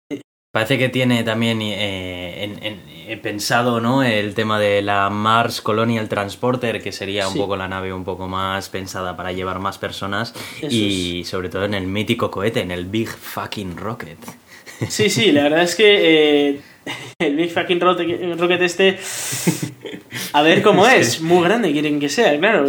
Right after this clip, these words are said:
Speaker 2: como su propio nombre indica. Eh, tiene pinta que va a ser espectacular. De momento yo quiero ver el Falcon Heavy, que, que va a ser el cohete estadounidense más, más potente en servicio, y, y a ver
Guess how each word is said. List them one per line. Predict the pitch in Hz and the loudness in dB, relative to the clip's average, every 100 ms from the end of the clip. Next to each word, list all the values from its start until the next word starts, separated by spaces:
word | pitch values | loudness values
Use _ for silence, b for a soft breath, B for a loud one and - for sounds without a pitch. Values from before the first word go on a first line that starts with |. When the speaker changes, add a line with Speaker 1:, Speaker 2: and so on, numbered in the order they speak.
| 139 | 0
Speaker 2:
como | 143 143 143 | -2 0 -2
su | 139 143 | -4 -6
propio | 151 160 | -2 -2
nombre | 160 151 | -2 -2
indica. | 143 180 214 127 123 - | 0 -2 -2 -6 -6 -6
Eh, | 143 143 135 131 131 131 | 0 0 0 -2 -6 -6
tiene | 143 151 | -4 -2
pinta | 180 185 | 0 0
que | 170 | 0
va | |
a | 160 | 0
ser | 147 | -4
espectacular. | 143 143 139 139 143 165 - 139 | -4 -8 -8 -2 2 2 0 -6
De | |
momento | 143 156 175 185 185 | -4 -2 2 4 6
yo | 180 | 6
quiero | 185 180 | 6 6
ver | 170 | 6
el | 165 156 151 151 | 6 4 0 0
Falcon | 156 156 151 | 0 0 0
Heavy, | 135 156 160 175 | -2 -2 0 0
que, | 175 131 123 - | 0 -4 -8 -12
que | |
va | 131 | -12
a | |
ser | - 143 139 | -6 -4 -4
el | 131 131 131 131 | -6 -6 -8 -8
cohete | 135 139 | -8 -8
estadounidense | 135 131 135 135 135 | -8 -8 -8 -8 -8
más, | 135 131 127 135 - - - | -8 -6 -6 -8 -10 -12 -12
más | 135 | -10
potente | - 139 143 | -8 -6 -4
en | 143 | -4
servicio, | 143 139 139 147 160 165 | -4 -4 -4 -2 -2 -2
y, | 127 123 120 | -4 -8 -4
y | 147 | -4
a | 127 | -4
ver | 127 | -10